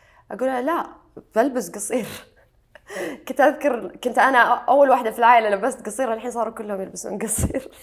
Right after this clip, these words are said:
<laughs> فكنت دايمًا كذا، كانت تقول لي لا، أقول لها: "اللي أبي أسويه بسويه". فكنت دايمًا أنا اللي أبدأ أف-، على طول، أنا اللي بادي كل شيء والعائلة كلهم يسوون زيي. <laughs>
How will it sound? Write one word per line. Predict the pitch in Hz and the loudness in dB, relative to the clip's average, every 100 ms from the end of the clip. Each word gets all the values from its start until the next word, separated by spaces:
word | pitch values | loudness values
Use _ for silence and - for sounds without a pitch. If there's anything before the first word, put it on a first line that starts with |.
| - - _ _ | -20 -20 _ _
<laughs> | - 415 370 330 - | -20 -10 -8 -8 -2
فكنت | 226 - 311 | -2 2 4
دايمًا | 269 294 277 | 6 6 4
كذا، | - 262 180 | 0 2 2
كانت | 233 226 | 2 -2
تقول | 202 254 | -2 -4
لي | 240 | 4
لا، | 254 | 4
أقول | 294 - 247 | 4 0 -2
لها: | 247 226 277 - - - | -2 0 -2 -4 -18 -14
"اللي | 190 190 | -10 -8
أبي | 196 | -8
أسويه | 180 180 175 226 | -8 -8 -8 -8
بسويه". | 302 339 349 294 - - _ _ - | -8 -6 -4 -4 -8 -16 _ _ -14
فكنت | 233 - 240 - | -6 -4 -6 -2
دايمًا | 202 285 285 - | 4 4 4 2
أنا | 247 | 2
اللي | 226 208 214 | 2 2 -2
أبدأ | 180 190 | 0 0
أف-، | 175 - - - - - | 0 -2 -6 -8 -16 -6
على | 180 208 | -4 -4
طول، | 208 190 170 | -2 -4 -2
أنا | 214 220 | -2 -2
اللي | 208 | -2
بادي | 202 226 220 | 0 0 0
كل | 220 | -6
شيء | 240 254 | -4 -2
والعائلة | 196 185 208 202 | 0 0 0 0
كلهم | 220 208 190 | -4 -6 -6
يسوون | 185 190 180 | -6 -8 -8
زيي. | - 220 180 | -6 -6 -6
<laughs> | - - | -8 -10